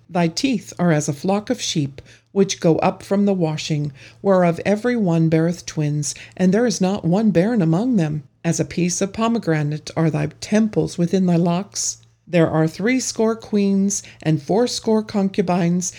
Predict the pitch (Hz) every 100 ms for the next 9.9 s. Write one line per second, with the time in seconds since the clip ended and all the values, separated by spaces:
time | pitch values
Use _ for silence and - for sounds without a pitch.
0 | - - 190 180 165 226 277 269 233 226
1 | 240 240 220 240 285 208 147 - 156 156
2 | 196 220 147 131 107 - - - 165 170
3 | 190 160 156 147 139 - 156 156 147 156
4 | - 147 143 143 160 160 151 156 165 _
5 | _ - 233 214 202 214 - 226 233 240
6 | 220 220 220 226 180 160 160 156 - 220
7 | 170 175 175 165 - 202 233 226 190 175
8 | 180 170 180 - 160 156 156 - - -
9 | 175 - 160 143 143 139 147 143